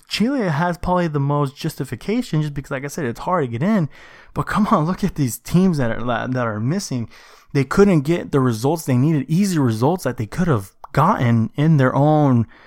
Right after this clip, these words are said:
you know, in their own table, and they couldn't even take advantage of it and get in. So for me, it's, you know, why would you wanna host a, a tournament or <laughs> participate in a tournament where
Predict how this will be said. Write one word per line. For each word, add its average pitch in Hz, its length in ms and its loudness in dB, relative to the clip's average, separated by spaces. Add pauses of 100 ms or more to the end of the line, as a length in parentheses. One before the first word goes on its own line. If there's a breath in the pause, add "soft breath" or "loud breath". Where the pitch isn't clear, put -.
(240 loud breath)
you 143 100 4
know, 127 140 6
in 120 100 2
their 127 100 4
own 147 140 6
table, 165 440 0
and 127 100 2
they 135 60 2
couldn't 190 200 0
even 170 120 2
take 156 160 -2
advantage 147 440 0
of 127 100 2
it 120 100 -2
and 120 140 2
get 117 120 2
in. 135 340 4
So 123 320 -2 (920 soft breath)
for 131 180 -2
me, 165 360 2
it's, - 220 -6
you 139 120 -4
know, 139 100 0
why 123 240 0
would 180 200 0
you 170 80 0
wanna 147 200 4
host 170 540 0 (380 soft breath)
a, 117 140 -2 (100)
a 156 80 -6
tournament 160 640 4
or 123 140 2
<laughs> - 20 -8
participate 160 800 4
in 143 120 4
a 127 80 4
tournament 135 640 0
where 127 220 2